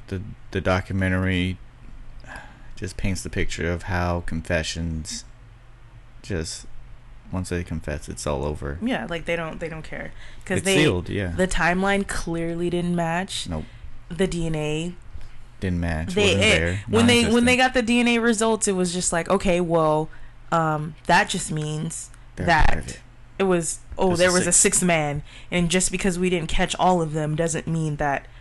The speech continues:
Speaker 2: we didn't catch some of them.
Speaker 1: Mm-hmm.
Speaker 2: What? Like, no, they, none of these boys did this. But, uh,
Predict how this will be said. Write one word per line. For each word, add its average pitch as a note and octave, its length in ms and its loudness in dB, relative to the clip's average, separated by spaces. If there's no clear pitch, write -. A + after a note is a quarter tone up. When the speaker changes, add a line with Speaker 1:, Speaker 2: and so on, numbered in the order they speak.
Speaker 2:
we F3+ 120 4
didn't D#3+ 160 2
catch D#3 180 -2
some D3+ 240 0
of C#3 160 -8
them. - 120 -12
Speaker 1:
Mm-hmm. D#2+ 280 -6
Speaker 2:
What? G4 580 2
Like, C#4+ 200 4
no, E4+ 420 2
they, A#3+ 160 2
none B3 280 4
of D#4+ 60 -2
these D#4 160 2
boys C4 280 2
did B3 200 0
this. - 400 -6
But, G3 340 2
uh, - 80 -6